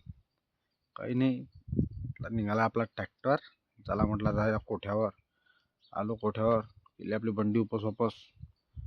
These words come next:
नंतर गेलो अजून वावरात. काही नाही, मग आणली दुसरी खेप. दुसऱ्या खेपचे ड्रायव्हर आपले भाऊ. काही नाही, भाऊनं आणली बंडी भरून चांगली दचकीन आणि लावली खाचकीन, उपसून घेतली फसकीन.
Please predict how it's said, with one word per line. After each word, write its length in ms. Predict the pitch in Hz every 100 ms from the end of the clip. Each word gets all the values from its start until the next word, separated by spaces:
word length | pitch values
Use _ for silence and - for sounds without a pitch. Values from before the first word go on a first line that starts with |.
| - -
नंतर 340 | 92 95 113
गेलो 200 | 107 107
अजून 160 | 113 120
वावरात. 580 | 98 98 107 120 - - _ - - _ _ _ _ _ _ - _ -
काही 160 | 110
नाही, 180 | 127 131 _ _ -
मग 160 | 101 107
आणली 200 | 110 113
दुसरी 320 | 110 - 113 _ _
खेप. 240 | - 127 131 - - _ _
दुसऱ्या 300 | - - 98
खेपचे 300 | 107 110 -
ड्रायव्हर 320 | 107 113 117 117
आपले 180 | 120
भाऊ. 340 | 110 90 113 117 - - _ _ _ _ _ -
काही 180 | 101 120
नाही, 400 | 131 139 139 101
भाऊनं 240 | 95 110 110
आणली 320 | 110 117 120 _
बंडी 320 | 98 98 113 117
भरून 300 | 98 110 110
चांगली 260 | 107 110
दचकीन 520 | 98 - - - 165 185 - _ _ - - _ -
आणि 200 | 90 92
लावली 300 | 98 107 117 -
खाचकीन, 560 | 143 139 - - 143 117 _ _ _ _ - - 95
उपसून 280 | 110 - 131
घेतली 240 | 123 117 127 -
फसकीन. 540 | 143 - - 147 131